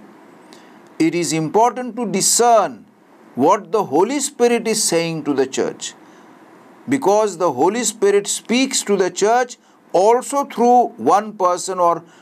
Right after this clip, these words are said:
a small group when they are closer to truth.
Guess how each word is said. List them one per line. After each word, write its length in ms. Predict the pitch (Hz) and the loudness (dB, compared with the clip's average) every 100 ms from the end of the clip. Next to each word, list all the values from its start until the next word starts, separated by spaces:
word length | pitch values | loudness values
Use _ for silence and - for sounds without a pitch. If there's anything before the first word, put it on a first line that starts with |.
| - | -6
a 80 | 120 | -2
small 520 | - 139 175 240 233 | -2 2 4 4 2
group 380 | 170 190 196 202 - - - | -2 0 0 -4 -20 -20 -4
when 260 | 147 160 | -2 0
they 140 | 147 151 | 0 2
are 240 | 147 143 - _ - | 2 0 -6 _ -2
closer 440 | 135 135 131 151 | 2 2 2 -2
to 180 | 151 143 | -2 -8
truth. 480 | - 202 160 - | -2 0 0 -4